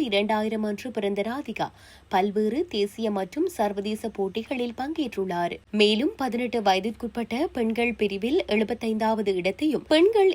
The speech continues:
இரட்டையர் பிரிவில் ஐம்பத்து மூன்றாவது இடத்தையும், பெண்கள்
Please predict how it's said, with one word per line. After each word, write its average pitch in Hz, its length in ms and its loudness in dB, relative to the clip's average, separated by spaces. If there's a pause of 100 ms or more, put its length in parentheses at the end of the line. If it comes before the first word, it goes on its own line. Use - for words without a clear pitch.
(140)
இரட்டையர் 320 500 2
பிரிவில் 262 340 -4 (160)
ஐம்பத்து 294 400 0
மூன்றாவது 254 540 0
இடத்தையும், 226 500 -2
பெண்கள் 240 340 -2